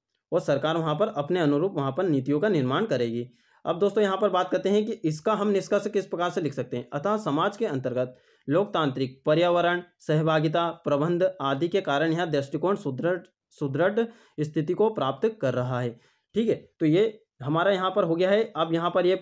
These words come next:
फाइव मार्कर में यदि एकीकृत दृष्टिकोण आता है तो ये आप लिख सकते हो। उसके बाद में यहाँ पर प्रबंधकीय दृष्टिकोण आता है तो आप यहाँ पर लिख सकते हो। यदि प्रश्न ऐसा बनता है कि प्रशासन की प्रकृति, प्रकाशन,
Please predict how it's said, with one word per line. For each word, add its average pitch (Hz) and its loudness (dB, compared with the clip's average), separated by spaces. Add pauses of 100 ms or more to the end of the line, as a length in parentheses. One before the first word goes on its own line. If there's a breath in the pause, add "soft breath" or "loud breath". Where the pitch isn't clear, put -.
(180)
फाइव 156 2
मार्कर 165 2
में 180 2
यदि 170 2
एकीकृत 160 0
दृष्टिकोण 165 0
आता 160 0
है 185 2
तो 180 -2
ये 147 2
आप 165 2
लिख 165 -2
सकते 165 -4
हो। 180 4
उसके 165 -2
बाद 160 4
में 160 2
यहाँ 160 0
पर 160 0
प्रबंधकीय 139 -2
दृष्टिकोण 165 0
आता 151 0
है 165 0 (300 loud breath)
तो 170 2
आप 170 2
यहाँ 165 0
पर 175 0
लिख 165 -2
सकते 160 -2
हो। 185 2
यदि 147 2
प्रश्न 156 0
ऐसा 160 2
बनता 165 2
है 135 2 (640 soft breath)
कि 226 0 (200)
प्रशासन 165 0 (440)
की 226 0
प्रकृति, 170 0 (840)
प्रकाशन, 160 0